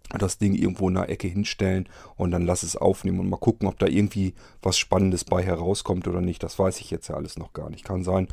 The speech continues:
dass das der letzte Blödsinn ist und man hinterher die Aufnahme dann wegschmeißt. Aber ausprobieren kann man's ja mal. Äh,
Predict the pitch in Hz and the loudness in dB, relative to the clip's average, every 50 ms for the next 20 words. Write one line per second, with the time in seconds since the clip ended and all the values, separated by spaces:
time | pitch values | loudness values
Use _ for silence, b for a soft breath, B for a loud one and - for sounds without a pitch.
0 | B B B B B - 95 90 - 90 - - 95 90 90 90 - - 92 82 | B B B B B -2 0 0 0 -2 0 2 2 2 2 0 0 -2 -4 0
1 | 85 90 87 - - 92 80 80 85 87 87 78 - - 90 87 87 82 - 95 | 0 0 0 0 -2 -2 -2 -2 -2 -4 -6 -6 -4 -4 -2 -2 -2 -2 -2 -2
2 | 90 - 90 90 90 85 92 90 78 69 92 - - 95 92 87 87 - 90 85 | 0 0 0 -2 -2 -2 -2 -2 -2 -2 -2 -2 -2 -2 -2 0 0 -2 -2 0
3 | 78 - - - - - 98 95 95 - - - B B B B B B B B | 0 0 0 0 0 0 0 0 0 -2 -6 -12 B B B B B B B B
4 | - 117 117 110 104 - 90 104 - - - - 92 95 98 90 87 85 - 101 | 0 2 4 4 6 6 6 4 2 0 -4 -4 0 0 0 0 0 0 0 2
5 | 101 95 92 87 - - 92 87 90 87 87 85 85 87 - - - 90 87 87 | 2 2 2 0 -2 -2 -2 0 0 0 0 0 -2 -2 -4 -4 -4 -2 -2 -2
6 | 82 | -4